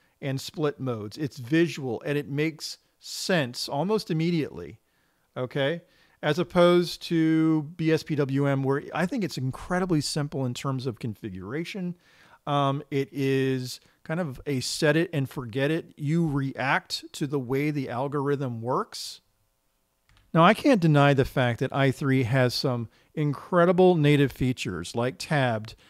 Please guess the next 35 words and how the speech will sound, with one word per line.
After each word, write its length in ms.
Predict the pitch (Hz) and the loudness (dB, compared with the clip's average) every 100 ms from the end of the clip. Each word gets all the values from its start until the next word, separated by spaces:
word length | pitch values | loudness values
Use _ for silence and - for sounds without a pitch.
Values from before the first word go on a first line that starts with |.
| _ _ | _ _
and 320 | 139 135 139 | 0 2 2
stacked 680 | - - 143 127 104 - - _ _ _ _ | 0 -2 -2 0 -4 -10 -20 _ _ _ _
and 240 | 151 143 151 | 0 2 2
scratch 600 | - 151 143 143 139 - | 0 2 6 6 4 0
pads. 480 | 127 113 104 110 - | -2 -2 -4 -8 -6
I 60 | 147 | -2
mean, 160 | 147 | 2
I, 140 | 151 180 | 2 6
there's 260 | 180 214 | 4 6
no 320 | 175 165 180 | 6 8 8
denying 560 | 160 147 139 139 139 123 | 6 2 2 2 0 -2
those 320 | 120 120 117 | -2 -4 -4
things. 540 | - 170 90 101 - - _ _ _ - | -4 -4 -4 -10 -14 -20 _ _ _ -4
Um, 280 | 151 143 139 - - | 2 2 2 -4 -2
and 380 | 180 277 254 185 | 2 4 4 2
the 60 | |
fact 400 | - 185 170 160 | 2 4 4 4
that 120 | 165 - | 0 2
I 200 | 151 208 | 4 4
believe 580 | 226 185 180 175 165 170 | 4 4 4 2 0 0
the 240 | 151 151 | 0 2
I 240 | 147 147 139 | 2 2 0
three 540 | - 156 143 139 143 | -2 0 2 2 -2
configuration 960 | - 131 - 139 127 135 139 - 131 107 - _ _ - | -4 -6 -4 -4 0 2 2 0 -6 -6 -12 _ _ -2
is 160 | 156 156 | 0 2
approachable. 880 | - - 175 175 - 117 107 139 - _ _ | -2 2 4 4 0 -6 -6 -8 -16 _ _
It 120 | 147 | 0
includes, 760 | 139 135 - 185 190 165 - - 214 | 0 -2 -2 0 2 -2 -8 -16 -8
has 280 | 139 151 143 | -2 0 0
inclusion 720 | 131 - 170 185 185 170 165 | -2 0 0 0 0 0 0
files, 500 | 185 160 160 160 156 | 2 2 4 2 -2
it 100 | 131 | -4
has 180 | 135 135 | -4 -6
plain 380 | - 160 160 160 | -6 -4 -4 -2
text, 400 | 156 151 - | -2 -2 -6